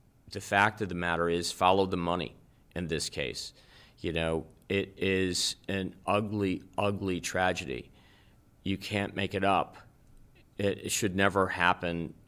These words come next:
anywhere in America. Over a hundred and forty people died.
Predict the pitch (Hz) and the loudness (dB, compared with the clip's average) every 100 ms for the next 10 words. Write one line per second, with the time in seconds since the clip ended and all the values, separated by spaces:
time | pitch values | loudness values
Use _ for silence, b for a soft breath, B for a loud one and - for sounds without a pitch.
0 | - 110 104 90 85 85 85 87 67 - | 0 2 4 4 2 2 2 2 -2 -4
1 | 101 101 95 - 143 135 135 107 - 98 | -2 0 0 0 0 2 2 0 -2 0
2 | 101 - 101 85 - 57 - | 0 -2 -6 -4 -2 -2 -4